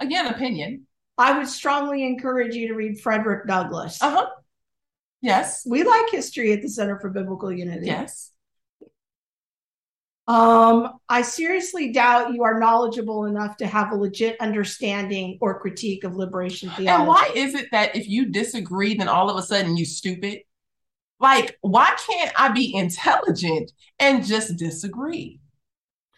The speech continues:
Speaker 2: So maybe you actually do understand it.
Speaker 1: Maybe I do.
Speaker 2: You just disagree with it. It,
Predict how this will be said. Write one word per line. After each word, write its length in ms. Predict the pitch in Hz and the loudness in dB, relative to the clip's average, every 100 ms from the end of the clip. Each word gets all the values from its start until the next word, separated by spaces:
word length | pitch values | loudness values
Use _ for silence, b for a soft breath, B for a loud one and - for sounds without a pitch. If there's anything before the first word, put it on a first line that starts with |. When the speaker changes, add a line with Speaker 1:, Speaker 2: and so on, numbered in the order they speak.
| _ | _
Speaker 2:
So 160 | - 277 | 2 6
maybe 240 | 285 294 | 8 6
you 140 | 262 247 | 6 6
actually 420 | 226 226 247 214 | 6 2 -2 0
do 220 | 254 403 | 2 2
understand 640 | 226 202 190 - 190 185 185 | 2 0 -2 -4 -6 -4 -4
it. 160 | 185 | -4
Speaker 1:
Maybe 400 | 202 208 214 226 | -2 -2 -2 -2
I 160 | 214 202 | -2 -2
do. 440 | 202 220 240 147 202 | -4 -6 -6 -6 0
Speaker 2:
You 180 | 247 | 2
just 280 | 214 233 226 | 4 2 0
disagree 440 | 214 - 190 220 233 | -2 -2 -6 -4 -4
with 180 | 151 - | -6 -10
it. 140 | - - _ _ _ _ _ _ _ _ _ _ _ _ _ _ _ | -16 -20 _ _ _ _ _ _ _ _ _ _ _ _ _ _ _
It, 140 | 285 | 0